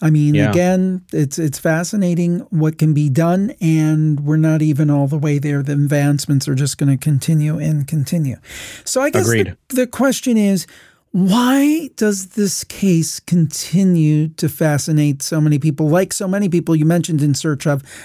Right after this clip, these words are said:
Speaker 1: I'm guessing that's
Speaker 2: Mm.
Speaker 1: the first place as a small boy that I heard of the D B Cooper case. I can still hear that, that background music in my head.
Speaker 2: Yeah.
Speaker 1: Um, but ever since then, it's held a great fascination for me.
Speaker 2: Yeah.
Speaker 1: And, you know,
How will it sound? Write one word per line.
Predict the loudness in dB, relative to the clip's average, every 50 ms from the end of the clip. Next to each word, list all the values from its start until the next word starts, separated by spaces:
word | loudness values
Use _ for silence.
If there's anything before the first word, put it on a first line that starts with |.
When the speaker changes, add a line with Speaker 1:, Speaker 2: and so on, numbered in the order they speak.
| -20 -8 -4
Speaker 1:
I'm | 0 0 2
guessing | 2 2 2 2 0 0 0 2
that's | 2 2 2 0 0
Speaker 2:
Mm. | -2 -2 -4 -4
Speaker 1:
the | -4
first | -2 0 0 0 -2 -4
place | -4 -2 0 0 0 0 -2
as | -2 -2 -2
a | -2
small | -2 0 0 2 2 2
boy | 2 2 2 2 2 2
that | 2 0 0 0
I | 0 0 0
heard | 0 2 2 2 2 2 2 0 -4 -8 -16 -20 -20 -20 -20 _ _ 0
of | 0 2 2 2 2
the | 2 2 2 0 -4 -6 -4 -2 0
D | 2 2 2 2
B | 2 2 2 0
Cooper | -2 -2 0 0 0 0 -2 -2
case. | -2 -2 -2 -2 -2 -4
I | -4
can | -2 -2 -2
still | -2 -2 -2 -2 0
hear | 2 2 2 2 2
that, | 2 0 0 -2 -6 _ -6
that | -2 -2 -2 -2 -2 -2
background | -2 0 0 0 0 0 0 0 2 2
music | 2 2 2 2 0 -2 -2 0
in | 0 0 0
my | 0 0 -2
head. | -2 -2 -2 -2 -2 -4 -6 -10 -14 -20 -20 -20 -18 -18 -20 -18 -8 -2
Speaker 2:
Yeah. | 0 2 2 2 2 2 2 2 2 2 2 2
Speaker 1:
Um, | 2 2 2 0 -2 -8 -20 -20 -20 _ _
but | 0 0 2 2 2 2 2 2 0 -4 _ _ _ _ _ _ _ _ _ -2
ever | 0 0 0
since | 0 -2 -4 -4 -4 -4
then, | -2 0 0 0
it's | 0 0 0
held | -2 -2 0 0
a | 0
great | 0 0 -2 -2
fascination | -2 -2 0 0 0 -2 -4 -6 -6 -4 -6 -6 -6 -8 -8 -8 -8
for | -10 -10 -10 -8
me. | -10 -10 -12 -12 -8 -4
Speaker 2:
Yeah. | 0 0 2 2 2 2 2
Speaker 1:
And, | 2 4 2 2 2 0
you | 0 0 2
know, | 2 2 2 0 0